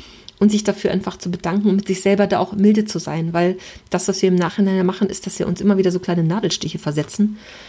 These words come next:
„Bist du blöd? Warum hast du das weggegeben? Hättest du nicht machen sollen? Ah, warst du bescheuert?“ Das tut uns ja nicht gut. Das ist ja die falsche Art von Energie. Also da vielleicht auch liebevoll verabschieden und ja, wie gesagt, ein kleines Ritual draus machen.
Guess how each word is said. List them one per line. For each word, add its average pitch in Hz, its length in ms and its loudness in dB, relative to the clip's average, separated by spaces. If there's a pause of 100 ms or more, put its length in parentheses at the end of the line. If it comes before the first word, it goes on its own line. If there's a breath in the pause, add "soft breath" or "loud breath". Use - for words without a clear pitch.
(100)
„Bist 190 140 -8
du 156 60 -6
blöd? 233 260 2
Warum 170 160 -2
hast - 120 -8
du - 40 -16
das - 160 -6
weggegeben? 208 520 2
Hättest 175 200 -8
du 165 40 -2
nicht 175 160 -2
machen 254 220 2
sollen? 214 320 4
Ah, 165 120 -6
warst - 180 -8
du 202 40 2
bescheuert?“ 254 560 2 (400 loud breath)
Das 208 120 -2
tut - 140 -6
uns 214 160 4
ja 202 80 4
nicht 196 200 2
gut. 214 260 0
Das - 140 -6
ist - 140 -6
ja 190 200 -2 (220 loud breath)
die 202 40 -2
falsche 196 400 2
Art 185 140 -2
von - 140 -4
Energie. 175 460 0 (200)
Also 180 260 2
da 175 220 -2
vielleicht 180 440 -2
auch - 160 -4 (360 loud breath)
liebevoll 202 540 2
verabschieden - 760 -4 (640 loud breath)
und 175 560 0 (320)
ja, 427 220 4
wie 277 60 -2
gesagt, 214 300 0
ein 208 100 2
kleines 208 360 2
Ritual 190 380 -2
draus 180 260 -2
machen. 175 300 -2